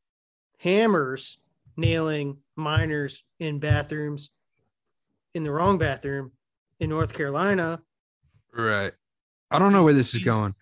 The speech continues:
Speaker 1: Jesus
Speaker 2: I don't
Speaker 1: was
Speaker 2: know.
Speaker 1: trans. Jesus was the first trans. Jesus was
Speaker 2: I,
Speaker 1: the first trans.
Speaker 2: I don't know where you're going. Hey, uh, so can we try for the W N B A?
Speaker 1: I'm not very tall, but I think I could fucking school him.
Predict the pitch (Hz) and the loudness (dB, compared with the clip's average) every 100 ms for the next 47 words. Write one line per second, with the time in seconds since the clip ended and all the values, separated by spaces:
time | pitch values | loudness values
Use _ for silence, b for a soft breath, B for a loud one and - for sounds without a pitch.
0 | _ _ 175 160 139 127 123 180 202 160 | _ _ -6 -4 0 0 2 4 2 2
1 | 139 - 170 151 143 147 - - 165 147 | -4 -6 -6 -6 -8 -10 -12 -8 -6 -6
2 | - 185 175 143 - - _ 180 160 131 | -2 0 0 -4 -12 -16 _ -6 -6 -6
3 | 147 117 107 156 - 165 175 135 - - | -6 -6 -6 -12 -12 -8 -6 -8 -12 -20
4 | _ _ 98 117 120 113 - 113 117 113 | _ _ -8 -4 -2 -4 -6 -4 -2 -2
5 | 113 B B - 170 156 - 147 143 123 | -4 B B 2 2 2 2 2 2 -2
6 | - _ _ _ _ _ _ _ _ - | -10 _ _ _ _ _ _ _ _ -10
7 | - 147 120 - 156 175 190 185 180 165 | -4 -2 -2 -2 -2 -2 0 0 -2 -6
8 | 127 120 123 123 120 107 107 127 123 _ | -4 -6 -6 -6 -8 -8 -8 -8 -12 _
9 | _ _ _ _ _ _ _ _ _ _ | _ _ _ _ _ _ _ _ _ _
10 | _ _ _ _ - 156 190 185 156 175 | _ _ _ _ -8 -2 0 0 -2 -2
11 | 185 165 143 147 147 170 160 143 - 143 | 0 0 -2 -8 -8 -8 -8 -10 -12 -14
12 | 120 - 175 180 143 143 | -14 -6 -2 -2 -4 -8